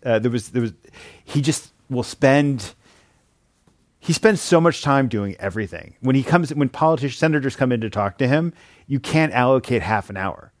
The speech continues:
You have to allocate two hours for that conversation because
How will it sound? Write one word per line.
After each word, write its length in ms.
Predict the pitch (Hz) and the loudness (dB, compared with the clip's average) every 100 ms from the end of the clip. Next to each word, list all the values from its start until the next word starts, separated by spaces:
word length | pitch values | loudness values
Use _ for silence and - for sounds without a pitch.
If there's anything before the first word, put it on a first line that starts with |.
| _ _ - | _ _ -2
You 120 | 123 | 2
have 160 | 131 127 | 2 2
to 60 | 107 | 0
allocate 520 | 117 117 - 101 - | 2 2 0 -6 -4
two 240 | - 127 | 0 2
hours 320 | 104 90 92 | 2 0 -6
for 120 | - 101 | -10 -10
that 120 | 90 | -10
conversation 840 | - 107 101 92 107 92 98 82 87 | -8 -10 -8 -8 -8 -8 -14 -14 -6
because 480 | 110 117 107 104 | -2 0 0 -2